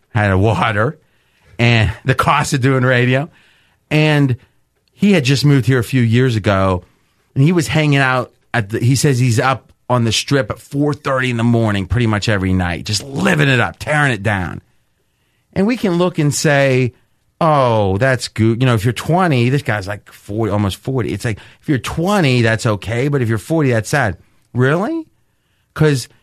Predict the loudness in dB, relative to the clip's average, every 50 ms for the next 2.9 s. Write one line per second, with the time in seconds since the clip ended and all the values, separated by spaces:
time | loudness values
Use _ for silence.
0 | _ _ _ _ _ -6 -4 -2 0 0 0 0 -2 -2 0 0 2 2 2 2
1 | 0 2 2 2 2 2 0 0 0 0 0 0 0 0 2 0 0 0 0 0
2 | -2 -2 -2 -2 -2 0 0 0 0 -2 -2 -6 -10 -12 -14 -16 -20